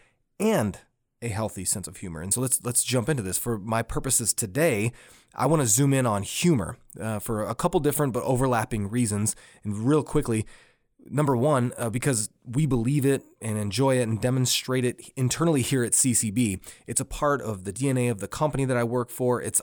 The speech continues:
also part of who I am personally. So humor is a big part of who I am and who I work for. Uh,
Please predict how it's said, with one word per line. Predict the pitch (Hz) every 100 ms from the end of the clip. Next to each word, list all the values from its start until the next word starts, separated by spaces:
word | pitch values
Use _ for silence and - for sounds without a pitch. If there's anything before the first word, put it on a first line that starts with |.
| -
also | 131 151 - 110
part | - - 113 -
of | 104 101 101
who | 143
I | 123 107
am | 107 107 104 101 - _
personally. | - 135 - 92 80 - - - -
So | - 110
humor | - 175 160
is |
a | 113
big | 95 113 139 110 - _ _
part | - - 107
of | 127
who | 113 107
I | 107
am | 98 123
and | 101
who | - 117
I | 104
work | 98 127
for. | - 87 87 - - - _ -
Uh, | -